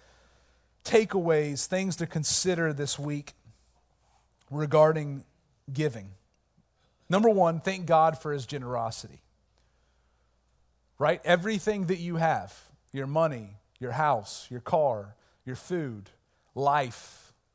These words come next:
is because God has been generous to you.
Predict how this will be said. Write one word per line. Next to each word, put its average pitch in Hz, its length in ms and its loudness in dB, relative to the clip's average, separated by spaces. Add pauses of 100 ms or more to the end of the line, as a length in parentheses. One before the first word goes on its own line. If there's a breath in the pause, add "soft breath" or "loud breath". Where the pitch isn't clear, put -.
(600)
is 143 140 -6
because 143 320 -6
God 135 260 2
has 127 100 -6
been 120 160 -10
generous 110 440 -12
to - 100 -16
you. - 180 -20